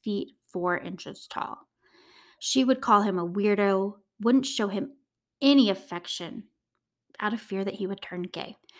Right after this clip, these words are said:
She was afraid if she loved her son and showed him too much affection that he would turn gay. That is just awful. And even if he did,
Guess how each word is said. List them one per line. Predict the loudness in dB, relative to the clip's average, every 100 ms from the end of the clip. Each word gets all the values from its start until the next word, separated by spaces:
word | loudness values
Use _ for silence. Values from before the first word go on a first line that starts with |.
| -20
She | -8 -4
was | -4 -4
afraid | -10 -4 0 0 0
if |
she | -6 -8 -10
loved | -6 -4 -4
her | -2 -2
son | 0 0 2 2 0
and | -2 -6
showed | -6 -6
him | -6 -8
too | -6 -2
much | 0 0 -4
affection | -6 -10 -12 -6 -6
that | -6
he | -6
would | -8 -8
turn | -10 -10
gay. | -10 -10 -10 -12 -4
That | 0
is | 2 2
just | 0 -6 -6 -10 -14 _ _ _ _ _
awful. | 6 6 4 -4
And | 2 4
even | 4 2
if | -12
he | -12 -6
did, | 0 0 0